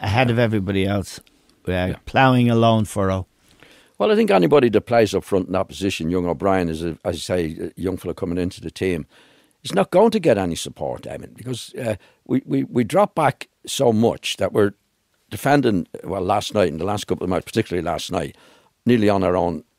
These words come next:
Speaker 2: penalty area. And when we do get it, I think that's okay and you're not giving anything away. But when you get the ball,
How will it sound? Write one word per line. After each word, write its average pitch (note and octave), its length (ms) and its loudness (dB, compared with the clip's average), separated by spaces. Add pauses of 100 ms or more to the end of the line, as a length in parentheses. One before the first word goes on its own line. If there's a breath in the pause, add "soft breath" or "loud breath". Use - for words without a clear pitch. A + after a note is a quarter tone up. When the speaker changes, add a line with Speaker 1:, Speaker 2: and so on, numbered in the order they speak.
(120)
Speaker 2:
penalty E3+ 360 -4
area. - 240 -10 (380 soft breath)
And C3+ 160 2
when F#3 160 2
we E3 80 4
do A#3 320 2
get F2+ 240 0
it, - 100 -10
I C#3+ 80 -4
think A3+ 200 0
that's F3+ 200 2
okay B2 400 4
and F2 100 2
you're F#2 100 2
not A#2+ 160 -2
giving G#2 180 4
anything F#2+ 400 0
away. D#2+ 280 -2
But G#2 120 -8
when G#3 200 2
you D3+ 100 2
get G3 280 0
the E3+ 80 4
ball, - 340 -4